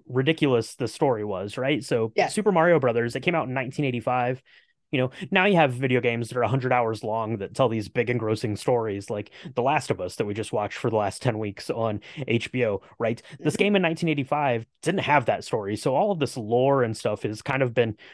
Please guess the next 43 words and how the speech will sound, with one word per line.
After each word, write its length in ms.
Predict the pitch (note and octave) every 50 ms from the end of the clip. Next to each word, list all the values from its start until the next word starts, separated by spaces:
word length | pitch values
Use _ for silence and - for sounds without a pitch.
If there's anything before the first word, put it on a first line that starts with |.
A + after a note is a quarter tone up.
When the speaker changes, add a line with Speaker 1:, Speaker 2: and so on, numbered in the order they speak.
| - _
Speaker 1:
you 80 | A#2+ A2+
know, 160 | A2 G#2+ A2
just 280 | G#2+ C3+ B2+ - - _
created 460 | - - B2+ A#2 A#2+ B2 B2 A#2 A2
very 280 | G#2 B2+ A#2+ A#2+ A2+ G#2+
haphazardly, 880 | B2+ B2 A#2 - A#2+ A#2 A#2+ A#2 - A2+ G2+ G2+ G#2+ G2+ G2 F#2+ - -
you 80 | B2+
know, 160 | G2+ G2+ G#2+
throughout 480 | G2+ - - D3 A2+ G#2+ A2 A2+ A#2 -
the 60 | A2
last 260 | A2 G#2+ G#2+ G2 -
forty 320 | - - - C3+ A2 G#2+ G#2
years. 400 | G2+ G#2 G#2 F2 F2 A2 - -
And, 120 | A#2+ A#2 - - - - E3 -
and 140 | B2 B2+ D#3+
that 100 | G3 -
gets 160 | F3 C#3 -
us 140 | C3 B2+ -
to 80 | D3+
where 240 | C3 A2+ G#2+ A2 - - - - D#3 -
we 140 | - G#2+ G#2+
are 120 | G2+ G#2
today 280 | G#2+ - G3 B3+ A3 B2
with 100 | A2+ A2
the 80 | B2+ A#2+
Super 240 | - D3+ C3 B2+
Mario 240 | B2 C3 C#3+ C#3 A2+
Brothers, 320 | G2+ G#2+ G2 G2 G#2 G#2 -
which 140 | C#3+ C3+
is, 200 | D3 C3+ C3+ C3
which 200 | B2 C3+ E3 -
is 160 | F3+ E3+ - -
fun 400 | - - F3 F#3 F3+ D3+ A#2+ A2+
and 340 | G2 A2 A2 A2 A2 A#2+ - -
ridiculous. 580 | A#2 A#2+ C3+ - - B2+ A2+ G#2+ G2+ F#2+ -
And 100 | C#3 A#2
it 60 | A#2
doesn't 240 | - D3+ C#3+ D#3+ B2+
have 220 | - A2+ B2+ - -
to 80 | A2+
make 160 | A#2 A#2 -
any 140 | B2 A2 G#2+
sense, 360 | G2+ - A#2+ A2 G#2 - -